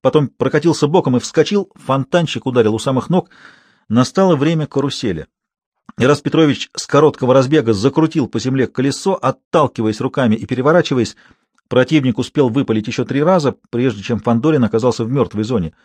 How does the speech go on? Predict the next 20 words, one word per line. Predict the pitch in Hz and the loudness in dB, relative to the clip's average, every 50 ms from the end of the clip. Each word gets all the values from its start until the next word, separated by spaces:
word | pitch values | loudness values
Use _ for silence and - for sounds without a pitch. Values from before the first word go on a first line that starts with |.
| _ _ _ _ _ _ _ _ _ - | _ _ _ _ _ _ _ _ _ -6
Прижался | 107 117 110 120 147 143 - 110 | -2 0 2 2 2 0 0 -4
к | - | -6
углу | 120 110 127 143 135 | -6 -4 -4 -4 -2
дома. | 123 117 92 82 76 _ _ _ _ _ _ _ _ _ _ _ _ _ _ _ _ _ _ _ _ _ _ - | -2 -4 -4 -4 -8 _ _ _ _ _ _ _ _ _ _ _ _ _ _ _ _ _ _ _ _ _ _ -12
Веблей | 90 85 117 156 165 147 147 151 143 | -6 0 2 2 2 2 2 2 0
семь | - - - 185 175 | 0 0 0 0 2
зарядов, | 147 135 123 107 92 82 85 82 87 | 2 2 0 0 -2 -4 -6 -10 -6
значит, | 104 131 135 - - | -6 -6 -6 -6 -6
придётся | - 120 107 135 147 147 - - | -6 -4 -2 -4 -4 -4 -6 -10
подставляться | - - - - 139 131 143 139 - - | -10 -8 -6 -6 -4 -2 -2 -4 -4 -4
ещё | 143 - - 123 | -6 -4 -4 -4
дважды. | 113 117 107 92 82 82 - _ _ _ _ _ _ _ _ - | -2 -2 -2 -2 -4 -8 -18 _ _ _ _ _ _ _ _ -8
Бесшумно | 101 104 123 - - - 156 120 104 104 | -4 -4 -4 -4 -4 -2 0 0 0 0
переступая, | - 113 107 104 - - - - 156 147 131 117 - | 0 -2 -4 -4 -6 -6 -2 0 2 2 2 2 0
Эрас | - 113 117 117 - | 0 0 0 0 -2
Петрович | - 127 - 131 123 113 104 - - | -4 -8 -4 -4 -4 -4 -4 -6 -4
обогнул | - 113 107 127 120 120 120 110 | -2 0 2 2 2 2 2 2
постройку | 107 - 113 - - 123 123 110 - - | 2 0 -2 -2 -2 -2 -2 -2 -2 -4
с | 113 - - | -8 -8 -6
тыла, | - 202 202 170 123 - | -2 0 0 2 0 0